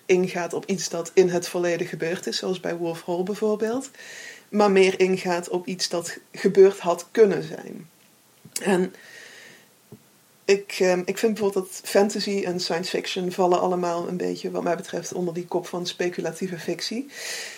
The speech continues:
Maar een heleboel fantasy blijft vaak hangen in semi-historisch, semi-middeleeuws vaak. Ehm, en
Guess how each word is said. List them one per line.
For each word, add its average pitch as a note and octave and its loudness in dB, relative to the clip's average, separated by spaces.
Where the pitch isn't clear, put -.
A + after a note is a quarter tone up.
Maar G#3 6
een G#3 4
heleboel A#3+ 4
fantasy G#3+ 2
blijft F#3+ 4
vaak F#3 0
hangen F3+ 2
in F3 -4
semi-historisch, F3 0
semi-middeleeuws E3+ -2
vaak. F#3 -8
Ehm, G3 4
en F#3+ 4